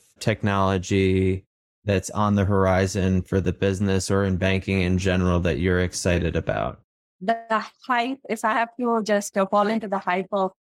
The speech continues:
Speaker 2: A I right now, I would say the hype. I know it, it's a big debate out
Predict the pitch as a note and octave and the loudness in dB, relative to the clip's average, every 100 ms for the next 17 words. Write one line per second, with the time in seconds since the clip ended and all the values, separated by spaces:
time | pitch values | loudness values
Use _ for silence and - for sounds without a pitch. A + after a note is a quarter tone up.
0 | - F3+ F3+ F3 F3 F#3 A3 - F3+ F#3 | -6 -2 0 0 0 -2 -10 -10 0 0
1 | F3+ F#3+ F#3 F#3+ F#3+ - G#3 G#3 G#3 - | 0 0 0 -2 -6 -4 -2 -2 -6 -2
2 | G3 F3+ E3+ E3+ D#3+ D3+ _ _ _ - | 0 0 -2 -2 -4 -4 _ _ _ -8
3 | F#3 F#3 F3+ E3+ F#3 - F#3+ G3+ G3 F3+ | -2 0 0 -2 -4 -2 -4 -4 -4 -2
4 | F#3+ F3 E3+ F3+ F3 E3+ | -2 -4 -2 -2 0 -4